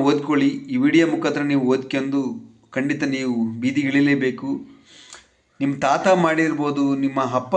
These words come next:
ಮಾಡಿರ್ಬೋದು, ನೀವು ಭೂಮಿ ಮಾಡ್ತಾ ಇರ್ಬೋದು, ಆದರೆ ಒಂದಿನ ನಿಮ್ಮ ಹತ್ರ ಕಿತ್ಕೊಂಡು ಉಳ್ಳವರಿಗೆ ಕೊಡುವಂಥ ಒಂದು ಪಿತೂರಿ ನಡೀತಾ ಇದೆ. ಕಂಪನಿಗಳ ಹೆಸರಿನಲ್ಲಿ ನಿಮ್ಮ ಭೂಮಿಯನ್ನು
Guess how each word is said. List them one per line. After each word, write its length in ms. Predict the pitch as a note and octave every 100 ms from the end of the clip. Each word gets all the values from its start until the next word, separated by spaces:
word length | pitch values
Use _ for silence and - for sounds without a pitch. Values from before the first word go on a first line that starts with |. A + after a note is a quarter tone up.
| F3
ಮಾಡಿರ್ಬೋದು, 600 | D3+ C#3+ C#3 C3+ B2+ C3 B2
ನೀವು 280 | B2+ D3+ E3+ D3
ಭೂಮಿ 260 | C#3 C#3 C#3
ಮಾಡ್ತಾ 380 | A#2+ C#3 - F3
ಇರ್ಬೋದು, 380 | D3+ C3 B2+ A#2+
ಆದರೆ 260 | B2 C3+
ಒಂದಿನ 380 | C#3 C3 C3+ C#3+ C#3 A2+ - - - _ _
ನಿಮ್ಮ 200 | C3+ C#3+ D#3
ಹತ್ರ 200 | D#3 D#3+
ಕಿತ್ಕೊಂಡು 600 | - D#3+ - E3 D#3 E3 C3+ A2+ - - _ _ - _ _ _ -
ಉಳ್ಳವರಿಗೆ 520 | D3 F#3 G3 F3+ F3+
ಕೊಡುವಂಥ 480 | E3 D#3 D#3 D3+ D3+ C#3+
ಒಂದು 240 | C3+ C3+ C3
ಪಿತೂರಿ 360 | C#3+ F3+ F3
ನಡೀತಾ 360 | D#3 C#3 C#3 C#3+
ಇದೆ. 280 | C3+ B2 B2 A#2+ - - _ _ _ _ _ _ _ _ _ _ _ -
ಕಂಪನಿಗಳ 640 | D#3 E3+ F#3 F3 E3+ D#3+
ಹೆಸರಿನಲ್ಲಿ 640 | D3+ C3+ D3 C#3+ C#3 C3+ C#3+ B2 - -
ನಿಮ್ಮ 200 | C3 C#3+
ಭೂಮಿಯನ್ನು 640 | C3 C3+ D3 D3 C#3 C#3+